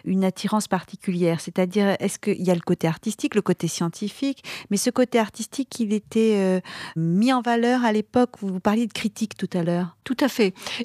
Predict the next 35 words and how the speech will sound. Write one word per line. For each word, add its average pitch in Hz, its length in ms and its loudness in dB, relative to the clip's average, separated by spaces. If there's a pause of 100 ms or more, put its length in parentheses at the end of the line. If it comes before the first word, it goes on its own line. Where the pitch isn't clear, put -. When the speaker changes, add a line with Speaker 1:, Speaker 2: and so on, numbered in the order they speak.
(100)
Speaker 1:
Mais 233 280 2
est-ce 247 160 2
que 285 80 0
du 254 120 0
côté 247 300 0
des 196 100 -2
particuliers, 220 600 -2
en 254 100 4
dehors 214 280 4
du 185 100 -4
monde 180 160 0
scientifique, 175 380 -2
Speaker 2:
Oui, 185 320 4 (320)
Speaker 1:
quels 254 100 6
Speaker 2:
voilà. 165 160 4
Speaker 1:
sont, 262 320 2
quels 247 200 2
ont 262 60 6
été 254 300 2
les, 214 160 4
Speaker 2:
Voilà. 190 320 4
Speaker 1:
le, 165 80 -2 (160)
quel 254 120 6
Speaker 2:
Alors, 254 100 10
Speaker 1:
a - 20 8
été 302 180 2
le 202 100 4
regard 240 600 4
des, 196 140 2
Speaker 2:
en 262 140 8
Angleterre, 208 760 4
Speaker 1:
des, 202 80 2
des 226 60 4
Speaker 2:
une 220 120 6
grand, 202 120 2